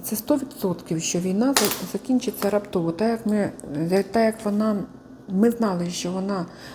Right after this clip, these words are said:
розпочнеться, війна, про це оголосили всі з вересня місяця, але ніхто цьому не хотів вірити, ніхто.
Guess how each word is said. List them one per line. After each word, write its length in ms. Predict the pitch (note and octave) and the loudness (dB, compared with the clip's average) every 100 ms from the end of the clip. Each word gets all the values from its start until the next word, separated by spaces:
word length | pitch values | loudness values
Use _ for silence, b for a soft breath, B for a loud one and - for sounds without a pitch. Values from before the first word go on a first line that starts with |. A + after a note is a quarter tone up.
| B - | B -2
розпочнеться, 1000 | F#3+ G#3 - A3+ - C#4+ F#4 E4 - F#3 | 0 0 0 -2 2 4 4 0 -2 -2
війна, 340 | F#3+ F#3+ F3 F3+ - - | 0 0 -2 -4 -10 -2
про 140 | A3+ | -2
це 240 | A3+ C#4+ | 2 2
оголосили 640 | A3+ G#3+ A#3 B3 C4+ C4 A3+ | 4 4 2 2 2 2 0
всі 200 | - G#3+ | -2 -2
з 100 | G#3 | 0
вересня 440 | G#3+ G3+ - G3 | 0 -2 -2 -2
місяця, 520 | F#3+ F#3 - - E3+ F3 | 0 0 -4 -4 0 4
але 120 | G3+ | 6
ніхто 600 | G#3+ A3 - - B3+ B3 | 4 2 -4 2 4 4
цьому 300 | B3 G#3 G3+ | 2 -4 -4
не 100 | F#3+ | -4
хотів 500 | F#3+ F3+ - F#3 F#3 | -8 -10 -6 -6 -2
вірити, 440 | G3 G#3+ F#3 - | 0 2 0 -2
ніхто. 520 | F3+ F3 F3 - A3+ | -2 -2 -4 2 2